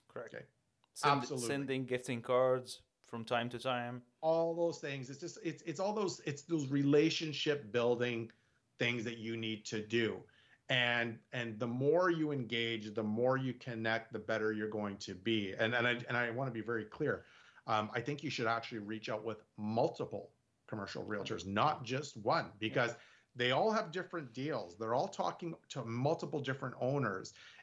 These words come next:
Speaker 2: And still to this day, I've got multiple realtors that I work with. One realtor will bring me a deal, and this one won't bring me the same deal. They'll bring me a completely different deal. And
Speaker 1: Correct.
Speaker 2: sometimes it's these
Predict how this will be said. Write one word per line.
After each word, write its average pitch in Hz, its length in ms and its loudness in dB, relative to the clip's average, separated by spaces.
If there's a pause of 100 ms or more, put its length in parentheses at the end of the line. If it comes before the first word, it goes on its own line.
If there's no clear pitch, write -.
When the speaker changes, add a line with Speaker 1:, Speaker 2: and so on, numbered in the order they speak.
Speaker 2:
And 117 160 2
still 185 240 2
to 180 140 0
this 117 160 -2
day, 135 260 2
I've 113 140 0
got 123 160 2
multiple 156 420 -2
realtors 131 400 -2
that 107 100 -2
I 104 100 0
work 180 340 -2
with. 104 240 0
One 156 400 2
realtor 139 280 2
will 127 140 2
bring 123 240 0
me 120 140 0
a 107 120 0
deal, 113 460 2 (1160)
and 135 180 4
this 180 180 2
one 147 220 0
won't 143 220 0
bring 143 180 0
me 156 100 -4
the 135 100 -4
same 139 260 -4
deal. 147 200 0
They'll 110 140 -2
bring 135 180 2
me 160 100 -2
a 131 60 0
completely 156 520 -6
different 135 360 -2
deal. 147 360 2 (140)
And - 80 -20
Speaker 1:
Correct. 131 140 -2
Speaker 2:
sometimes 170 460 0 (120)
it's 135 200 -8
these 139 260 -4